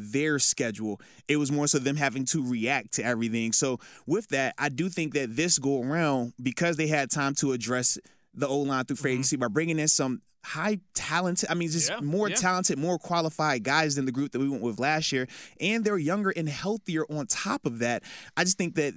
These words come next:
Speaker 1: that is going to help them out a lot more. And if that running game is consistent and keeps them on schedule, not in the sense of how it was last year where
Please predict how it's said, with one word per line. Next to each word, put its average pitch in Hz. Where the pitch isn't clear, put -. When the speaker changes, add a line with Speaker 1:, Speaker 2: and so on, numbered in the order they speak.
Speaker 1:
that 151
is 143
going 139
to 139
help 139
them 123
out 127
a 117
lot 120
more. 110
And 156
if 160
that 165
running 151
game 143
is 143
consistent 147
and 117
keeps -
them 135
on 139
schedule, 120
not 135
in 165
the 156
sense 160
of 143
how 156
it 147
was 127
last 156
year 127
where 127